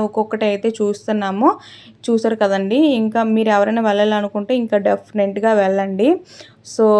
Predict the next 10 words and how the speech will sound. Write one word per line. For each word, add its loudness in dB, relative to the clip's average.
క్రౌడ్ 4
అయితే 2
మాత్రం 0
మామూలుగా 2
లేదండి, 0
చాలా 0
ఎక్కువ -2
క్రౌడ్ 2
అయితే -2
ఉంది. 0